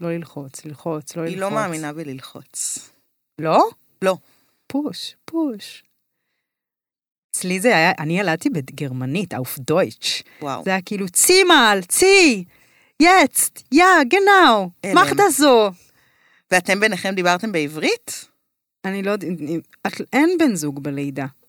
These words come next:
Speaker 1: זה, אתה יכול לצאת, לקחת מספר, אנחנו נקרא לך. זה היה אני, היא ורוח הקודש.
Speaker 2: כן, כן, אני
Speaker 1: כל
Speaker 2: מבינה.
Speaker 1: העיסוי הזה שהגברים וזה, הכי לא נ-, אני,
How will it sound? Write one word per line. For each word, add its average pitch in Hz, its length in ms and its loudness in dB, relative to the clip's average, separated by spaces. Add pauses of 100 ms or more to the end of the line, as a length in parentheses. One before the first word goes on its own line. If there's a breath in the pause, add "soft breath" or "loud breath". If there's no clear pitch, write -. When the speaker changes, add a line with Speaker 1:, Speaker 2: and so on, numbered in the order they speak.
(260)
Speaker 1:
זה, 208 260 -2 (120)
אתה - 140 -6
יכול 247 220 0
לצאת, 233 300 -4
לקחת 208 400 -6
מספר, 196 540 -2
אנחנו 196 260 -6
נקרא 226 360 -4
לך. 302 280 -4
זה 165 160 -4
היה 240 260 -2
אני, 294 300 0
היא 285 200 0 (100)
ורוח 233 540 -2
הקודש. 214 640 -2
Speaker 2:
כן, 180 160 2 (140)
כן, 151 180 0
אני 135 220 -8
Speaker 1:
כל 240 200 4
Speaker 2:
מבינה. 359 220 6
Speaker 1:
העיסוי 220 540 2
הזה 240 180 0
שהגברים 170 760 2
וזה, 240 180 2 (420 loud breath)
הכי 247 300 -2
לא 240 120 2
נ-, 226 180 -2
אני, 185 340 0